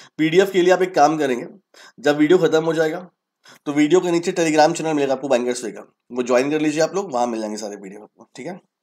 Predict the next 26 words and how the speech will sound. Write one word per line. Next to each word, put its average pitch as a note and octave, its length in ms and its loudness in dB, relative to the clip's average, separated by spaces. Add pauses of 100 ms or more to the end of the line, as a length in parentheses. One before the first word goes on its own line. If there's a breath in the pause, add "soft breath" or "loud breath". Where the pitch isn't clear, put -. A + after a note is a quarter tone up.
(160)
चलिए, - 180 -16 (600 loud breath)
बुक्स E3 220 -2
एंड E3+ 100 0
ऑथर। A#2+ 260 -6 (680 soft breath)
तो D#3+ 80 2
एक F#3 100 4
नई F#3+ 180 2
बुक G#3 160 0
आई G#3 120 6
है G3+ 260 -6
भाई, D3+ 140 2
हम F3 100 4
लोग F3+ 80 2
जानते E3+ 240 0
हैं F#3+ 60 0
फोर्टीन E3+ 300 -2
अप्रैल E3 320 0
को E3 160 -2
बाबा D3+ 260 4
साहब D3+ 300 -2
का, D#3 100 4
अ, B2+ 360 -4
मतलब B2 300 -2
बर्थ C3 140 -2
एनिवर्सरी C#3+ 320 -6
था। C#3+ 120 -8